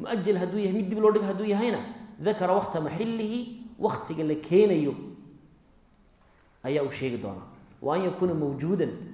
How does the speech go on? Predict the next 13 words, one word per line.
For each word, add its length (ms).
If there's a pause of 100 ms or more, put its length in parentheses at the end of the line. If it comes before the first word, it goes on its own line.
(140)
mid 180
mawjuud 420
ahoo 240
jira 200
waa 180
inuu 180
yahay, 200 (380)
cinda 240
alistixqaaq, 600
marka 200
la 60
mutaystay 640
agteeda, 400